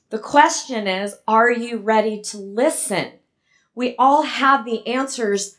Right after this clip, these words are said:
readily available to us, but when we get the answer that we don't really want to hear, what do we do? Well, you know, if you want hooch, you want hooch. Pay attention. The information is available to you. It is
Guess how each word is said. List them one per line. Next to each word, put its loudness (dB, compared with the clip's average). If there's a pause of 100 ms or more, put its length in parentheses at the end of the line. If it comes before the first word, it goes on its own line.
(160)
readily 4
available 2
to -2
us, 0
but -2
when -4
we -6
get -6
the -6
answer -4
that 0
we -14
don't -2
really -4
want -2
to -12
hear, 0
what -2
do -2
we -8
do? -4 (500)
Well, 0 (440)
you -10
know, -4
if -14
you -2
want 2
hooch, -2
you 2
want 0
hooch. 0 (1300)
Pay 2
attention. -4
The -14
information 0
is -4
available 2
to -10
you. -4
It -2
is -6